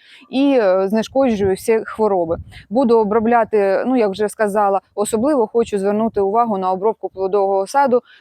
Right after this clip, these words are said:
персиків і всіх інших дерев. Цей препарат є і ось в такому маленькому вигляді, і є, е, в пляшечці. Я вирішила вз-, спочатку взяти маленький,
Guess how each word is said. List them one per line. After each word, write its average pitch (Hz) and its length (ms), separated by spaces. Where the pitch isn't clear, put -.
персиків 240 720
і 185 40
всіх 254 440
інших 208 380
дерев. 170 300
Цей 302 120
препарат 240 580
є 233 240
і 247 220
ось 247 140
в - 40
такому 262 360
маленькому 277 680
вигляді, 262 460
і 302 100
є, 311 260
е, 214 220
в 202 160
пляшечці. 190 520
Я 277 160
вирішила 233 520
вз-, 214 140
спочатку 233 500
взяти 233 280
маленький, 294 500